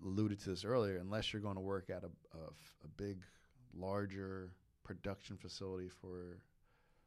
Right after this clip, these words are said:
you know, uh, you know, s-,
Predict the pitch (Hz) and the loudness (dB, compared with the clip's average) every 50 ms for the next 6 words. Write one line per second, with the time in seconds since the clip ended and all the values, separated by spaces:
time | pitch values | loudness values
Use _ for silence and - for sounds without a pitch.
0 | - _ - - - - - 107 101 95 92 90 87 - - - 82 90 95 90 | -20 _ -20 -20 -12 -4 0 2 2 2 2 0 -4 -8 -10 -12 -12 -12 -10 -10
1 | 82 80 78 76 - - - - 135 104 95 90 95 92 - - - - - - | -12 -14 -16 -18 -20 -20 -20 -12 -6 -4 -4 -4 -4 -8 -12 -18 -18 -14 -10 -8
2 | - - - - | -6 -6 -8 -8